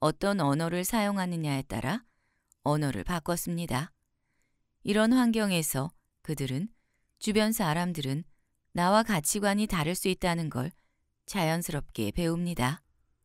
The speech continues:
남들이 나를 이해해 줄 거라는 기대도 하지 않죠. 다른 사람에게 무언가를 원할 때는 어떻게 할까요?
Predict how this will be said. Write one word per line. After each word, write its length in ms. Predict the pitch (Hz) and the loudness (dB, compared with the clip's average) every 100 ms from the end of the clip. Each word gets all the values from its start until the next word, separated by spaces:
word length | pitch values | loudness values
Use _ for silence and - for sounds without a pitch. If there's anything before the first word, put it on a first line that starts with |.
| _ _ _ | _ _ _
남들이 500 | 165 185 208 240 247 | 0 2 2 4 4
나를 340 | 240 151 170 196 | 4 4 2 2
이해해 380 | 160 156 190 196 | 2 4 4 2
줄 220 | 196 190 | 0 0
거라는 480 | 185 175 139 131 131 | 2 2 0 -2 -4
기대도 480 | 175 170 156 123 | -2 0 0 -2
하지 280 | 165 - - | -2 -2 -2
않죠. 540 | 135 151 - - 127 165 _ _ _ _ _ _ _ | -2 -2 -4 -6 -6 -8 _ _ _ _ _ _ _
다른 340 | - 165 180 180 | -4 -2 -2 -2
사람에게 720 | 165 147 160 147 - 131 226 _ _ _ _ _ | -2 0 0 -2 -2 -4 -4 _ _ _ _ _
무언가를 600 | 190 214 240 240 240 240 | 2 4 4 2 2 2
원할 340 | 147 170 190 | 2 0 -2
때는 400 | - 143 127 143 - _ _ _ | -2 -2 -2 -4 -8 _ _ _
어떻게 460 | 143 143 - - 170 | -2 0 -4 -2 -4
할까요? 520 | 135 - 127 190 | -4 -6 -4 -4